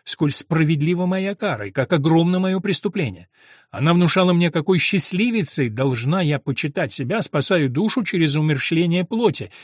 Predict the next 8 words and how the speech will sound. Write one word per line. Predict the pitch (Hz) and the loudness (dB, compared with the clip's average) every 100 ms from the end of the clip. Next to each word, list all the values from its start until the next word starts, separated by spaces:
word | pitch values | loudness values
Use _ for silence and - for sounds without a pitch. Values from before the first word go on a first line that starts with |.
| - | -16
и | 92 | -6
даже | 113 127 | -2 0
порой | 151 151 160 | 2 4 4
грозила | 139 127 123 160 | 2 0 0 0
мне | 170 | 2
вечной | 151 156 - 185 | 2 0 0 -2
гибелью. | 196 233 120 95 _ _ _ _ _ _ _ | 0 -2 -4 -8 _ _ _ _ _ _ _
Однако, | 92 107 151 180 196 151 | -10 -2 0 2 0 0